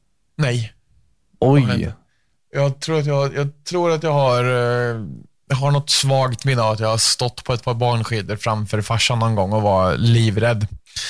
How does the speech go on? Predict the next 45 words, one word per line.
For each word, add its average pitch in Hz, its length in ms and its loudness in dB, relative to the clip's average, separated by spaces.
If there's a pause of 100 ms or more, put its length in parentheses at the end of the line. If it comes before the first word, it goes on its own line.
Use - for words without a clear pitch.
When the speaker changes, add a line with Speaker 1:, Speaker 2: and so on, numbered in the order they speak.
(380)
Speaker 1:
i - 20 6
Speaker 2:
Aha. 107 180 8
Speaker 1:
nedförsbacke. 110 680 4 (300)
Speaker 2:
Okej. 113 680 0 (320)
Speaker 1:
Och 120 420 2
det 110 120 -2
är 120 40 2
liksom 113 600 0
typ 120 320 0
det 120 80 2
enda 104 480 0 (160)
gången 110 300 -2
jag 107 160 2
har 113 120 2
varit 110 220 0
i 113 40 0
en 110 120 0
backe, 110 300 -2
tror 113 360 -2
jag. 156 180 2 (600)
Eh, 143 140 0 (520)
jag 131 80 2
vet 131 140 0
inte 143 180 0
om 117 100 -2
det 117 60 0
här 117 140 2
är 113 40 -2
någonting 110 260 -4
jag 101 80 -2
har 107 60 -2
drömt 202 400 -2
eller 202 160 0
om 170 80 -2
det 156 60 0
har 101 220 0
hänt, 110 420 -4
men 110 240 -2
det 110 140 0
var 113 160 2
någon 107 420 -4
semester 104 500 -2
i 95 340 -4
Sälen, 92 600 0
typ. 78 200 -4